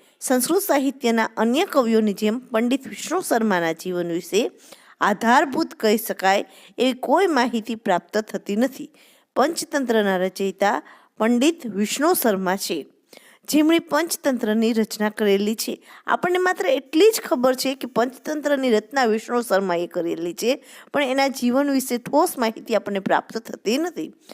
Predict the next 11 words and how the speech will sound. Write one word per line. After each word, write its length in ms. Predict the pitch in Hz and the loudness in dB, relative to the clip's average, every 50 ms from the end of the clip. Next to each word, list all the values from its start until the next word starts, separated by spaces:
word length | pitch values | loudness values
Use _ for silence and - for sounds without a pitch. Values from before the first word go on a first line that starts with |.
| - _ - - _ - | -20 _ -20 -20 _ -2
ગ્રંથની 480 | 202 233 247 302 311 339 330 370 440 427 - | 2 2 4 4 2 0 0 2 2 2 2
શરૂઆતમાં 520 | 403 339 294 269 247 233 226 - 233 214 - - | 2 4 4 6 6 4 2 0 -4 -6 -4 0
આવતી 320 | - 180 220 262 254 262 214 | 2 2 2 2 0 -4 -8
કથા 360 | - - 202 202 - - 196 | -4 -4 -4 -4 -2 -2 0
મુજબ 380 | 202 202 190 170 190 214 240 - - - - - - - - - | 0 0 0 2 2 0 0 0 -6 -16 -16 -20 -20 -14 -4 0
અમરશક્તિ 720 | 202 226 254 302 403 370 - - 339 339 - - 269 233 | 2 4 4 4 4 2 2 0 -2 -2 -2 -2 0 2
નામના 400 | 226 220 214 220 214 220 214 214 | 2 2 2 2 2 4 4 4
રાજાને 640 | 208 208 202 202 202 247 254 262 269 247 196 165 - - _ - - - - _ - | 4 4 4 4 4 2 2 2 2 0 -2 -2 -4 -8 _ -20 -20 -20 -20 _ 0
ત્રણ 280 | - 262 302 359 392 392 | 4 4 6 6 4 2
પુત્રો 500 | 320 - - 254 254 - - 226 220 214 | 0 -2 -6 -6 -6 -2 0 2 4 4
હતા 440 | 214 208 - 196 196 202 - - | 2 2 4 4 4 4 2 0